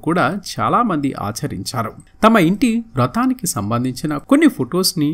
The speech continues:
సోషల్ మీడియా వేదికగా షేర్ చేస్తూ అందరికీ వరలక్ష్మి వ్రత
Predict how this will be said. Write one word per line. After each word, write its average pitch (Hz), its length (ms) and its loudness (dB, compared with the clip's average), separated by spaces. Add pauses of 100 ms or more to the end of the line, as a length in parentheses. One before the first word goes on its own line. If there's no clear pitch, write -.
(120)
సోషల్ 160 420 -2
మీడియా 120 220 2 (100)
వేదికగా 127 480 -2 (120)
షేర్ 127 200 -4 (120)
చేస్తూ 131 260 -2 (160)
అందరికీ 196 500 0 (360)
వరలక్ష్మి 202 580 2
వ్రత 117 320 0